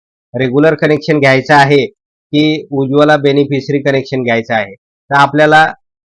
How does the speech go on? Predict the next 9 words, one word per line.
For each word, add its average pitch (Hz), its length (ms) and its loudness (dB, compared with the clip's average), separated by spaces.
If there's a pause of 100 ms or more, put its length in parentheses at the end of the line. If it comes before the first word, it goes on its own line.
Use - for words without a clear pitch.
(120)
उज्ज्वला 143 560 2
बेनिफिशरी 139 680 -2
कनेक्शन 135 440 -4
घ्यायचं 120 320 -2
आहे, 120 240 -2 (600)
फ्रीवालं 143 580 2
कनेक्शन 127 400 -6
घ्यायचं 110 300 -4
आहे. 104 100 -6